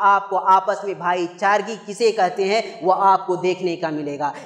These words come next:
एक गोरा जब एक काले को देखता है, तो वो उसे सलाम करता है, उसे देख करके वो मुस्कुराता है, और उसी मुस्कुराहट के अंदर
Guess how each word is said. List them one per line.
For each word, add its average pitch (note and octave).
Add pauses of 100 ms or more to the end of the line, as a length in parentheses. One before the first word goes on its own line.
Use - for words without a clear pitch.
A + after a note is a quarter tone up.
एक A3
गोरा B3
जब B3+
एक B3
काले D4+
को D4+
देखता B3
है, G3 (220)
तो F3+
वो G#3
उसे G#3
सलाम A3+
करता A3+
है, F3+ (180)
उसे A3
देख C4
करके C4+
वो C#4
मुस्कुराता C4
है, G#3+ (100)
और A3+
उसी C4+
मुस्कुराहट B3+
के C#4
अंदर C#4